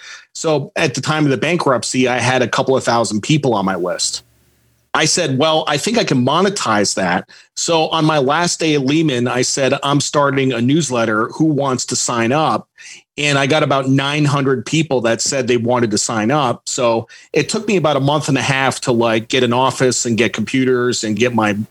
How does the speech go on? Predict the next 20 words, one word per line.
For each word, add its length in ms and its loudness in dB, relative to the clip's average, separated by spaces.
business 320 0
license 420 0
and 80 2
all 120 2
that 180 0
stuff. 400 0
And 120 0
then 140 2
when 120 2
I 180 0
s-, 260 -4
actually 360 0
started 360 -2
publishing, 720 0
seven 320 -2
hundred 240 0
of 80 0
those 220 0
people 260 0
disappeared 800 0